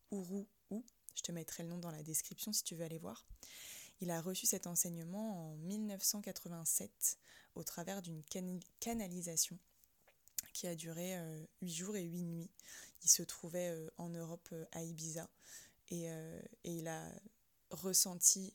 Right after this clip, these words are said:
euh, quelque chose de très étrange. Euh, et il a entendu une voix qui lui a dit : « Mets-toi au travail. » Et donc il a écrit, dessiné, fait des schémas pendant ces huit jours et huit nuits.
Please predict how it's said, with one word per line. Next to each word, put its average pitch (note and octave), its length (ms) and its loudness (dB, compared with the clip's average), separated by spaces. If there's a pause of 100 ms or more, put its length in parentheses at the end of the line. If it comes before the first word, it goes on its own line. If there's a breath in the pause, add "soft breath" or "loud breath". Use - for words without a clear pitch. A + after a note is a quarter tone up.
(100)
euh, F3 120 -6
quelque - 180 -8
chose F#3 200 0
de E3 120 -6 (240)
très F3+ 540 0
étrange. E3+ 460 -4 (580 loud breath)
Euh, D#3+ 440 -6 (320)
et E3 200 -4
il E3 100 -4
a E3 80 -4
entendu E3+ 460 -4
une F#3+ 120 -2
voix D#3+ 220 -6
qui - 160 -4
lui E3 160 -4
a D#3 80 -4
dit : « E3 180 -2 (140)
Mets-toi F3+ 280 -2
au F3+ 60 -2
travail. » D#3 420 -4 (120)
Et E3 100 -4
donc E3 300 -4
il E3+ 80 -2
a D#3+ 80 -2
écrit, E3+ 480 -4
dessiné, E3+ 560 4
fait - 180 -4
des D#3+ 120 -6
schémas E3 400 2
pendant E3 280 -6
ces D#3 460 4 (100)
huit F#3 180 0
jours G3 220 -2
et G3 60 -2
huit E3+ 160 -2
nuits. D#3+ 220 -4